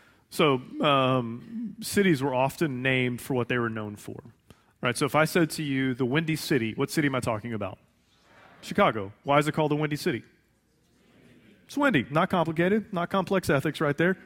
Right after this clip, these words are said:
It's windy. Bethlehem. It's a compound Hebrew word named, called Beit Lehem. I'm not gonna make us say it.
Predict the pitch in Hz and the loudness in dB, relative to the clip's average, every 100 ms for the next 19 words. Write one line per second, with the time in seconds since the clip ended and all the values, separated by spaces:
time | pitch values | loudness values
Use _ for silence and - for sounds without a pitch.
0 | - - 233 202 113 - - - _ _ | -14 -2 0 2 -2 -6 -20 -20 _ _
1 | _ _ _ _ _ _ _ _ _ _ | _ _ _ _ _ _ _ _ _ _
2 | 165 160 147 127 98 107 _ _ _ _ | 0 2 0 -2 -4 -12 _ _ _ _
3 | _ - - 147 151 156 151 139 156 143 | _ -8 -4 -2 0 0 -2 -2 -2 0
4 | 123 113 101 113 110 - 117 110 _ _ | 0 0 -2 -6 -10 -8 -8 -8 _ _
5 | _ 135 104 - 107 131 156 - _ 131 | _ -6 -6 -8 -2 0 0 -6 _ -6
6 | 113 107 92 113 - _ _ _ - 131 | -4 -4 -8 -16 -20 _ _ _ -8 -2
7 | 127 131 123 123 131 - 98 - | -2 0 -2 -4 -6 -8 -10 -14